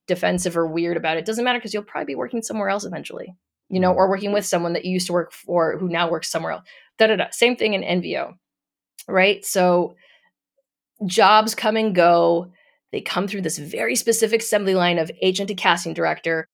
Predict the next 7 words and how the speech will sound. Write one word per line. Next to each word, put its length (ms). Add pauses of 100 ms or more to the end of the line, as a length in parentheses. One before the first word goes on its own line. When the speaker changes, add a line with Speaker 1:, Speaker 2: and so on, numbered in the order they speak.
(380)
Speaker 1:
My 120
followers 560
do 120
not 240
send 180
me 100
auditions. 640